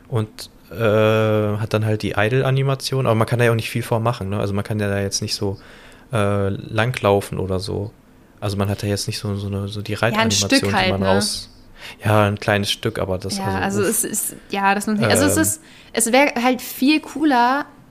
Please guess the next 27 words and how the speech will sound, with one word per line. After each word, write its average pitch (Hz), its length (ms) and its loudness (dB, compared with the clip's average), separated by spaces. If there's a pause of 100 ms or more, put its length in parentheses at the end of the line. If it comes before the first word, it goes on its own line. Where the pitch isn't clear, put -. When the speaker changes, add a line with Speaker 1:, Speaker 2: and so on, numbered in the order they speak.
(180)
Speaker 2:
aber 208 120 -10
ich - 180 -14 (160)
weiß 214 160 -10
gar 214 80 -4
nicht, 214 120 -8 (280)
es 214 160 -10
gibt's, 254 400 0
wenn 226 140 4
man 226 200 4
s-, 208 200 -4 (340)
so, 208 460 0
äh, - 100 -4 (120)
Reshade 202 640 0
und 190 120 -6
so 185 80 -4
installiert, 190 600 -4 (300)
kann 202 140 -4
man 190 140 0
sich 107 120 0
Speaker 1:
Mhm. 107 80 -2
Speaker 2:
das - 140 -6
ganze 208 220 2
Spiel 202 220 -2
mit 190 200 -6
Greenscreen 196 540 -4
quasi 190 320 -4
machen. 208 400 -4